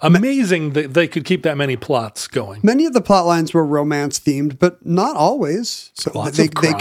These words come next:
Speaker 1: crime.
Speaker 2: delve into crime and high adventure.
Speaker 1: Yeah.
Speaker 2: They were made incredibly cheaply in, uh, on s-, stages in New York City by a group of actors that <sighs>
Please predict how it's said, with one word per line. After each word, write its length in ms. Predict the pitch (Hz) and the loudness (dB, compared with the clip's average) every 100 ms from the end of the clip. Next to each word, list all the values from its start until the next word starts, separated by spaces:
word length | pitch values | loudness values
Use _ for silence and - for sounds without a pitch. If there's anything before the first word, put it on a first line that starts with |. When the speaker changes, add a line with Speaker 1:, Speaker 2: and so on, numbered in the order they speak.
| 175 | 2
Speaker 1:
crime. 60 | - | 2
Speaker 2:
delve 240 | 147 151 | 0 2
into 180 | 156 147 | 0 -2
crime 600 | - 156 151 165 170 156 | 0 2 2 2 0 0
and 80 | 135 | -2
high 240 | - 151 | -2 0
adventure. 800 | 147 131 143 151 - 160 156 160 _ _ - | -2 -2 -2 -2 -2 0 0 -4 _ _ 2
Speaker 1:
Yeah. 60 | |
Speaker 2:
They 80 | 175 | 4
were 100 | 185 | 4
made 200 | 208 240 | 2 0
incredibly 560 | 208 - 196 226 247 247 | -2 0 0 0 0 -2
cheaply 600 | - 143 - 123 175 190 | -2 -2 -2 -4 -4 -2
in, 320 | 127 131 127 | -4 -6 -6
uh, 240 | 143 131 123 - | -4 -4 -4 -8
on 140 | - 131 | -6 -6
s-, 180 | - - | -6 -10
stages 500 | - - 151 156 160 | -8 0 0 0 2
in 120 | 170 | 2
New 60 | 151 | 2
York 200 | 151 160 | -2 -4
City 460 | - 131 117 147 - _ _ _ _ _ | -4 -2 -2 -6 -10 _ _ _ _ _
by 180 | 147 151 | 2 2
a 160 | 147 135 | 0 -4
group 440 | 123 143 190 185 | -6 0 0 2
of 120 | 190 | 0
actors 680 | - 160 156 - 160 151 139 | 2 -2 0 0 0 0 -4
that 480 | 135 135 127 - - _ _ _ _ _ _ _ _ _ _ _ | -4 -4 -4 -10 -14 _ _ _ _ _ _ _ _ _ _ _
<sighs> 80 | - | -10